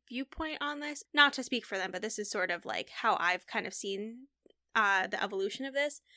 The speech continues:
So when we were too little to know better, it was Santa Claus. You know, you, like, you want your kids to have that, like, fun fantasy, believing in all of that. But then,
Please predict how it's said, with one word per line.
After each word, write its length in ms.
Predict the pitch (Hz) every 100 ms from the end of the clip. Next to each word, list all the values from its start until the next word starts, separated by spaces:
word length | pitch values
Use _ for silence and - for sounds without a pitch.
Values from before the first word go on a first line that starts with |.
| - - -
So 160 | 285
when 200 | 277 302 349
we 100 | 339
were 360 | 320 269 254 - _ _ -
too 360 | - 277 277 240
little 280 | 208 202 202
to 180 | -
know 200 | 190 180
better, 460 | 196 226 254 262 269 _
it 80 | 269
was 120 | 285
Santa 200 | 370 302
Claus. 380 | - - - - - - - _
You 100 | 370
know, 120 | 330 220
you, 200 | 262 269
like, 160 | 277 240
you 120 | 294
want 160 | 285 269
your 120 | 294
kids 300 | 285 233 208
to 80 | -
have 300 | 220 190 185
that, 160 | 185 -
like, 240 | - - _ - - _ _ -
fun 420 | 285 269 254 247
fantasy, 960 | 247 247 233 226 226 233 214 202 202 233 _ -
believing 300 | 247 240 226
in 80 | 220
all 200 | 208 202
of 120 | 190
that. 320 | 190 180 180 - - - _
But 160 | 320 339
then, 320 | 349 339